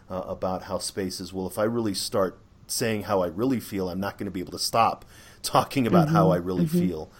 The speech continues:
Speaker 1: um, about this situation, the deployment of the military or what have you. Um, but how do we establish,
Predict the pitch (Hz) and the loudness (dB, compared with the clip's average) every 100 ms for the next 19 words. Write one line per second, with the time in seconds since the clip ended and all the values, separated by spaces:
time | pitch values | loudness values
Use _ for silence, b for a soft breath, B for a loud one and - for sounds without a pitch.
0 | b b - 90 87 82 107 92 87 - | b b -6 -4 -4 -4 -2 0 0 -2
1 | 101 - 95 - 92 87 - 87 - - | -6 -4 -6 -6 -4 -4 -6 -12 -14 -6
2 | 104 92 87 80 85 92 82 - 85 78 | -4 -4 -4 -6 -6 -6 -8 -10 -8 -8
3 | 80 107 135 170 82 78 - b b b | -10 -8 -6 -6 -10 -14 -14 b b b
4 | - 92 90 - 104 - - - - - | -4 -2 -4 -2 -2 -2 -10 -18 -8 0
5 | 117 139 117 110 101 95 101 98 - - | 0 2 0 -2 -2 -6 -4 -2 -4 -2
6 | 101 107 127 107 95 - | 0 2 2 0 0 -4